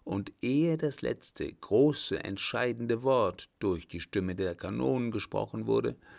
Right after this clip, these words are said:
war diese Festung nicht nur der Hauptstützpunkt, sondern auch der Ausgangspunkt unzähliger Feindseligkeiten,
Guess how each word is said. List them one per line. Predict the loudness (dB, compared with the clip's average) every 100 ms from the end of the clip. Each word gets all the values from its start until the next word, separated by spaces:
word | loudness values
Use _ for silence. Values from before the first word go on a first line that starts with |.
| -20 _
war | -2 -2
diese | -2 -2 -2 -4
Festung | -6 -4 -4 -4 -6 -6
nicht | -6 -6 -6 -10
nur | -6 -4 -4 -6
der | -6 -6
Hauptstützpunkt, | -4 -4 -6 -8 -8 -8 -8 -8 -8 -12 -20 -20 -20 -20
sondern | -4 -2 0 -2
auch | -6 -10 -10
der | -6 -4
Ausgangspunkt | -4 -6 -4 -4 -6 -6 -6 -6 -8
unzähliger | 0 2 2 0 -2 0 2 2 0 -2
Feindseligkeiten, | -2 -6 -4 -6 -6 -4 -4 -8 -10 -8 -8 -8 -10